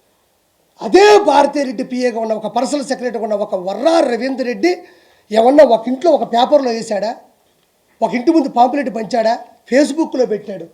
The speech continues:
సోషల్ మీడియాలో పెట్టాడు. ఒక సోషల్ మీడియాలో పెట్టిన పోస్టులు ప్రపంచం మొత్తం వెళ్తాయని మీకు తెలియదా? వైఎస్ఆర్సీపీ గవర్నమెంట్లో అథారిటీగా సోషల్ మీడియాలో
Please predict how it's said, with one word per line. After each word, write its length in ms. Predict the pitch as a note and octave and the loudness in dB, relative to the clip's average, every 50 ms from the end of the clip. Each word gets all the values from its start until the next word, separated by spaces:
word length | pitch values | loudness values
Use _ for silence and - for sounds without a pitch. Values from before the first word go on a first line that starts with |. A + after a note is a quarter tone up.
| _ _ - | _ _ -4
సోషల్ 360 | - B3+ C#4+ C#4+ D4+ D#4+ E4 | 0 0 0 2 2 2 2
మీడియాలో 340 | C#4+ D4 C#4 C4+ C4 A#3+ A3 | 0 -2 -2 -2 -2 -4 -4
పెట్టాడు. 400 | F3+ A3 F#3+ - A#3 G3 E3+ E3 _ _ _ _ _ _ _ _ - | -6 -6 -8 -8 -10 -10 -12 -14 _ _ _ _ _ _ _ _ -6
ఒక 140 | A#3+ A3+ B3+ | -4 -2 -4
సోషల్ 440 | B3 - - C#4+ E4 E4 - E4 E4 | -4 0 2 2 2 4 4 2 2
మీడియాలో 340 | C#4+ C#4+ C#4+ C#4 C#4+ C4 B3+ | 2 -2 -2 -2 0 0 0
పెట్టిన 300 | - B3 B3 - B3 A3+ | -2 -4 -6 -6 -8 -8
పోస్టులు 640 | A3 - - C#4 F4 G4 E4+ - - G4 F4 D4 A3 - - - - _ _ _ _ _ _ _ _ _ _ _ _ _ _ _ _ _ _ - | -8 -8 -2 2 4 4 4 4 2 2 2 2 0 -4 -8 -18 -20 _ _ _ _ _ _ _ _ _ _ _ _ _ _ _ _ _ _ -12
ప్రపంచం 400 | G3+ A3 - D#4+ E4 - E4+ E4 | -6 0 2 2 4 4 4 4
మొత్తం 220 | D4+ D4+ D4+ E4 D4+ | 4 2 2 2 0
వెళ్తాయని 340 | C#4+ C4 - C#4 C4 B3 B3 | 0 0 0 0 0 0 -2
మీకు 180 | A#3 A3+ G#3+ | -4 -6 -6
తెలియదా? 400 | F#3 A3+ A#3 B3 A3+ B3+ B3 B3+ - - - _ _ _ _ _ _ - A3 | -6 -6 -6 -6 -4 -4 -4 -6 -8 -12 -20 _ _ _ _ _ _ -2 0
వైఎస్ఆర్సీపీ 560 | C#4 D4+ D4 - E4 D4 - D4 - C#4+ C#4 | 0 2 4 4 4 4 4 0 -2 -4 -4
గవర్నమెంట్లో 560 | G#3 A3+ B3+ C4+ C#4 C4+ C4 B3+ C4 C4 C4+ | -2 0 0 0 0 0 -2 -2 -2 -2 0
అథారిటీగా 640 | A#3 A#3 A#3 D4+ D4 D4 C#4+ - D#4 B3+ G#3 B3 | 0 0 0 0 0 0 -2 -4 -6 -4 -2 -4
సోషల్ 380 | G#3+ - C4 C4+ C4 D4+ D4+ C#4+ | -2 0 -2 -2 0 0 0 0
మీడియాలో 420 | C4 B3+ C4 C4 C4 B3+ C4 C4 | -2 -4 -2 -2 -2 0 0 -2